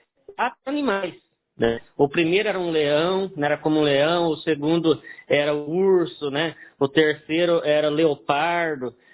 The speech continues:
e o quarto um animal terrível, né? Que tinha ali, é, é, dez chifres, né? É, sobre a sua cabeça, daí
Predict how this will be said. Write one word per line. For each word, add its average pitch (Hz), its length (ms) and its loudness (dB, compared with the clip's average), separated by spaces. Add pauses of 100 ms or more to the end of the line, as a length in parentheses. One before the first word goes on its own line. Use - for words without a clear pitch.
(120)
e 160 140 4
o 180 100 6
quarto 185 480 0
um 202 80 -2
animal 202 380 -2
terrível, 196 720 -2 (220)
né? 151 280 -4 (380)
Que 156 140 -4
tinha 175 340 0
ali, 180 320 0 (480)
é, 143 440 0
é, 131 40 -4
dez 165 380 0
chifres, 208 500 -8 (300)
né? 156 280 -2 (400)
É, 127 280 2
sobre 156 220 -2
a 156 40 -4
sua 160 140 0
cabeça, 160 680 -2
daí 151 380 0